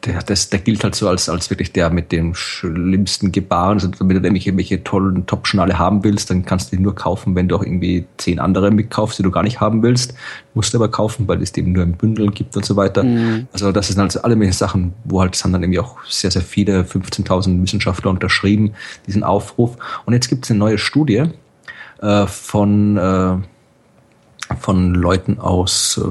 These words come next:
Speaker 1: F-, F-, Frankreich, glaub ich.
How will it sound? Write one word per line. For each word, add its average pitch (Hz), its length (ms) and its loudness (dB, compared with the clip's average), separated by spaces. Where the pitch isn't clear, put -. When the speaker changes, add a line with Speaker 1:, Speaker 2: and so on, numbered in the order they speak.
Speaker 1:
F-, 98 400 -6
F-, 85 160 2
Frankreich, 110 1000 -2
glaub 104 300 4
ich. 127 200 0